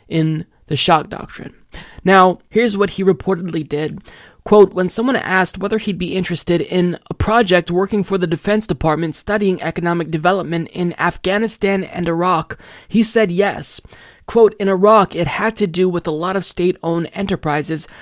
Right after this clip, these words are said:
that were learning to function in the post-Saddam world, helping them with basic stuff like business planning that just hadn't been done in the style of international business norms because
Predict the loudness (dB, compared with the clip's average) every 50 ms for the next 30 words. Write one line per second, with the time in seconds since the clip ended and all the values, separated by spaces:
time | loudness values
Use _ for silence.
0 | -10 -2 0 0 0 2 2 2 2 2 2 0 0 -2 -2 -2 -2 -4 -2 0
1 | 0 0 0 0 0 -2 -2 -2 -2 -4 -4 -4 -4 -2 0 0 0 0 -2 -4
2 | -8 -8 -6 -6 -4 -2 0 0 0 0 0 0 0 2 4 4 2 2 -2 -6
3 | -14 -20 -20 -20 -20 _ -4 -4 2 4 4 4 4 2 0 0 0 -2 -4 -4
4 | -2 -2 -2 -2 0 -2 -2 -2 -2 -4 -4 -2 -2 0 0 0 0 0 0 -2
5 | -2 -2 -2 -2 -4 -2 -2 -2 -4 -4 -4 -6 -6 -4 -2 0 0 0 -2 -4
6 | -6 -10 -18 -20 -8 -4 -4 -4 -2 -2 -4 -6 -6 -4 -2 0 0 0 -2 -2
7 | -2 -2 0 0 2 2 2 4 2 2 0 -2 -6 -10 -20 _ -10 -6 -2 -2
8 | 0 0 0 -2 0 0 2 4 4 4 4 2 -2 -6 -8 -4 -2 -2 -2 0
9 | -2 -2 0 0 0 0 -2 -4 -4 -6 -6 -4 -4 -4 -2 -2 -6 -6 -4 -2
10 | 0 2 2 2 0 -2 -4 -2 0 2 0 0 0